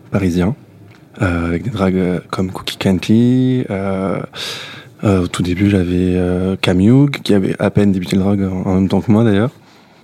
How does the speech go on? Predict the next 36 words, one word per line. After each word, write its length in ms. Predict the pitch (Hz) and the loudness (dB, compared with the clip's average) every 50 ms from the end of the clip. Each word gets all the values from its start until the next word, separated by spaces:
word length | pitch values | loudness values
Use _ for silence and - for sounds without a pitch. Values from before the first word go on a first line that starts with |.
| - _ _ | -20 _ _
Et 60 | - 104 | 2 4
après, 420 | 104 104 - - - 120 117 120 | 4 2 2 2 2 4 6 6
euh, 220 | 117 110 107 107 104 | 6 6 4 4 2
plusieurs 500 | - - - 117 110 110 113 113 101 107 | -2 -4 -2 0 2 4 4 4 4 4
mois 720 | 107 104 104 107 107 110 110 113 113 107 98 95 95 95 92 | 4 4 4 4 4 4 4 4 2 2 2 0 0 -2 -2
à 60 | 92 | -2
me 100 | 92 90 | -4 -4
poser 240 | - - 92 98 95 | -2 -2 0 0 0
des 100 | 92 87 | -2 -2
questions 380 | - - - - - - 110 | -4 -6 -6 -4 -2 -2 -2
sur, 280 | 101 - - 107 95 95 | -2 0 0 2 2 4
euh, 280 | 95 98 101 98 101 - - - - - - - - - - - - | 2 2 2 0 0 -2 -4 -8 -12 -14 -14 -14 -14 -18 -18 -6 -2
est-ce 200 | - - - - | -2 -2 -2 -2
que 80 | - 175 | -4 -2
ce 160 | - - 113 | 0 0 -2
serait 180 | - - 113 | 2 2 0
pas 300 | 113 - - - 147 165 | 0 2 0 0 0 0
sympa 720 | 165 - - 127 120 113 - - 120 117 123 127 127 127 127 | 0 0 0 2 2 2 2 2 2 4 4 4 4 2 2
de 80 | 110 107 | 0 0
bifurquer 540 | - - 104 - - - 107 - - - 117 | -2 -2 -4 -4 -4 -6 -4 -2 0 2 2
vers 180 | - - - | 0 -2 -2
quelque 180 | - 113 98 - | -4 -4 -2 0
chose 220 | - 120 117 104 | 2 2 2 4
de 80 | 107 101 | 2 0
plus, 420 | 87 - - - 110 110 113 110 | 0 -4 -4 -2 0 2 2 2
euh, 320 | 107 110 113 110 113 - - | 2 2 0 0 -2 -4 -6
scénique. 720 | - - - - 120 110 110 113 127 151 160 - - - - 160 165 - - - - - - - - - - - - - | -8 -4 0 2 4 4 4 4 2 2 0 -4 -6 -2 -2 -2 -2 -4 -6 -8 -8 -8 -8 -10 -12 -16 -18 -14 -4 0
Euh, 840 | 104 101 101 101 101 98 101 101 101 98 98 95 95 95 95 95 95 92 | 2 4 4 4 4 4 4 4 2 2 2 2 2 0 0 0 0 0
bah 100 | 92 90 | -2 -2
justement, 240 | 87 - 131 117 | -2 0 2 2
j'avais 220 | 117 104 92 90 85 | 4 4 2 0 -2
Cookie 260 | - - - - - | -6 -10 -12 -2 0
Candy 300 | 120 101 95 - 113 113 | 2 2 2 2 0 -2
qui 160 | - - 107 | 0 0 2
m'a 180 | 98 98 95 90 | 2 2 2 0
poussé 720 | - - - - - - - - 113 104 104 101 98 | -2 -6 -8 -8 -6 -6 -2 2 2 4 4 4 2